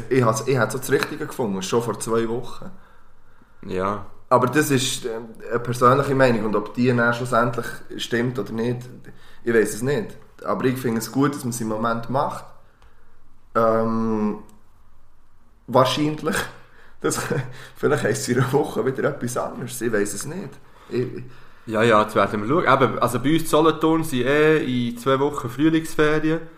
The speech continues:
Speaker 1: Ja, bei uns in drei, genau.
Speaker 2: Ja, also bei uns ist es wie nur, ab jetzt bis Mittwoch ist eh nichts und dann, eben irgendwie Homeschooling ist ja noch ein Thema, dass man eben doch irgendwie etwas online
Speaker 1: Ja, ich glaub,
Speaker 2: zur
Speaker 1: das ist,
Speaker 2: Verfügung
Speaker 1: glaub ich, nicht das
Speaker 2: stellt.
Speaker 1: Problem. Es ist ja, sorry, wenn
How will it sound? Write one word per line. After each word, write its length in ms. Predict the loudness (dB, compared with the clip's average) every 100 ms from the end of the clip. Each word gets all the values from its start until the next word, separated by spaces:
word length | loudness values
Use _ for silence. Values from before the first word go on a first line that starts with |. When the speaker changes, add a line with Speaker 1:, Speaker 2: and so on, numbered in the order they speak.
| -2
Speaker 1:
Ja, 120 | 0
bei 100 | 0
uns 120 | -4
in 100 | -6
drei, 260 | -6 -6 -6
genau. 280 | -8 -8 -8 -6
Speaker 2:
Ja, 460 | -2 0 0 -2 -6
also 220 | -4 -4 -2
bei 160 | 0
uns 120 | 0 0
ist 80 | -8
es 80 | -8
wie 120 | -4
nur, 320 | -2 0 0 0
ab 180 | -2 -2
jetzt 160 | -6
bis 160 | -8 -6
Mittwoch 360 | -4 -2 -2 -4
ist 100 | 0
eh 220 | 2 2
nichts 380 | 2 0 -2 -2
und 80 | -2
dann, 320 | 0 -2 -2 -4 -6 -14 -18 -20 -20 -20 -20 -20 -6
eben 160 | -4 -2
irgendwie 280 | -4 -2 0
Homeschooling 760 | 4 4 2 0 2 4 4
ist 160 | 4 2
ja 80 | 2
noch 260 | 4 2
ein 100 | 2 0
Thema, 460 | 2 4 4 4
dass 160 | 2 0
man 160 | -2 -2
eben 60 | -4
doch 120 | -4
irgendwie 280 | -2 0 0
etwas 580 | 0 -2 -6 -6 -10 -14 -18 -20 -18 -6 2
online 200 | 6 8
Speaker 1:
Ja, 100 | 8
ich 40 |
glaub, 100 | 6
Speaker 2:
zur 80 | 6
Speaker 1:
das 200 | 6 8
ist, 120 | 6
Speaker 2:
Verfügung 100 | 6
Speaker 1:
glaub 140 | 8 8
ich, 60 | 8
nicht 100 | 8
das 80 |
Speaker 2:
stellt. 140 | 8 6
Speaker 1:
Problem. 460 | 4 4 2 0 -4 -6
Es 140 | -4 0
ist 80 | 6
ja, 240 | 6 6 -2 -8 -10 -12 -14 0
sorry, 320 | 6 6 6
wenn 160 | 0